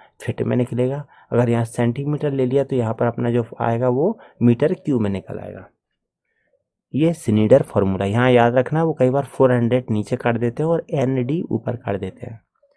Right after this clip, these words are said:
अब इस पर क्वेश्चन क्या है, total increment put on up to given age divide by age। इसे देख लेना, मीन एनुअल इंक्रीमेंट है, उसका और कुछ ज़्यादा है नहीं।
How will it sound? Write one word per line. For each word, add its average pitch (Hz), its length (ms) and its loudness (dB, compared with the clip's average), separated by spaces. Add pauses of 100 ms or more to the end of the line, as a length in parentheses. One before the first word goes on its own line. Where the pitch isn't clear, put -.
(320)
अब 147 100 4
इस 143 120 0
पर 147 100 4
क्वेश्चन 139 440 0
क्या 139 160 2
है, 139 120 -4
total 143 340 0
increment 131 560 0 (140)
put 131 220 4
on 123 200 2
up 156 220 0 (380)
to 131 100 6
given 120 360 6
age 113 220 4
divide 120 300 6
by 120 180 4
age। 120 260 0
इसे - 380 -12
देख 110 180 -2
लेना, 117 240 -4
मीन 123 220 0
एनुअल 117 280 -2
इंक्रीमेंट 107 580 -4
है, 143 140 -6
उसका 117 300 -6
और 110 140 -4
कुछ 107 220 -8
ज़्यादा 110 220 -6
है 95 240 -8
नहीं। 87 180 -12